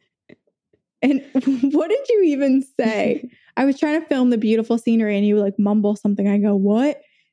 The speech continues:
Speaker 1: And then you said something so dark. <laughs> I can't,
Speaker 2: I
Speaker 1: I have
Speaker 2: said,
Speaker 1: it on film, though.
Speaker 2: I said, "I'm standing here looking at the ashes, thinking of all the witches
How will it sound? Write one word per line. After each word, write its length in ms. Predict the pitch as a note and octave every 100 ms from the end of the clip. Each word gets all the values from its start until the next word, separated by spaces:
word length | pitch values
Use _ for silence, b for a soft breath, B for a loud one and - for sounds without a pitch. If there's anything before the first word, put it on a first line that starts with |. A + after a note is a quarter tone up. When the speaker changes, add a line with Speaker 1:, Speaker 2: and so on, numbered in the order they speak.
| -
Speaker 1:
And 160 | B3
then 140 | A3 G3+
you 160 | A3+
said 320 | A3+ A3+ A#3 - _ _
something 380 | C#4 C4+ A#3+ B3
so 340 | - C4 D#4
dark. 460 | B3 G#3+ G#3 A3 D#4 -
<laughs> 60 |
I 1000 | C4 - - - G4+ - - - F4+ E4+
can't, 0 | - _ -
Speaker 2:
I 200 | D#4 - _ _ _ B _ B B4+ A4+
Speaker 1:
I 40 |
have 100 | G3+
Speaker 2:
said, 220 | E4+ F#4+ D#4+
Speaker 1:
it 40 |
on 160 | C#4 C4+
film, 260 | A#3+ A#2+
though. 220 | C#3+ G#3 - _ _ _ _ _ _
Speaker 2:
I 100 | F#3+
said, 220 | F3+ F#3
"I'm 160 | F#3 F3+
standing 460 | - F#3+ F#3+ F#3+
here 400 | F3+ E3 E3 F3 G3 _ _ _ -
looking 380 | F#3 F3 F3+ F#3
at 140 | F3
the 100 | E3+
ashes, 460 | E3+ E3+ F#3 F3 - _
thinking 340 | F3+ E3+ F3+ F3
of 380 | F3 F3 F3 _
all 140 | F3+ F3
the 120 | F3+
witches 520 | F3 E3+ E3+ E3 F3